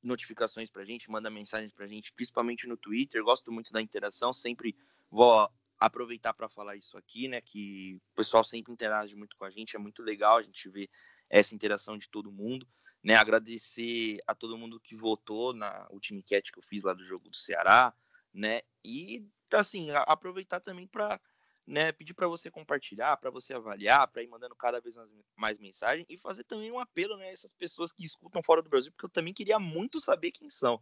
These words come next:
né, de onde vêm, o que comem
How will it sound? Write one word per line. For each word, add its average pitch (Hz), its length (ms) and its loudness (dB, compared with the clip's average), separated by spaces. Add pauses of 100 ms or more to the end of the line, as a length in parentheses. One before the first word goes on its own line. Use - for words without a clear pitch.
(340)
né, 120 160 0
de 123 160 -4
onde 135 220 -8
vêm, 151 480 -2 (260)
o - 120 -12
que 139 160 -4
comem 165 640 6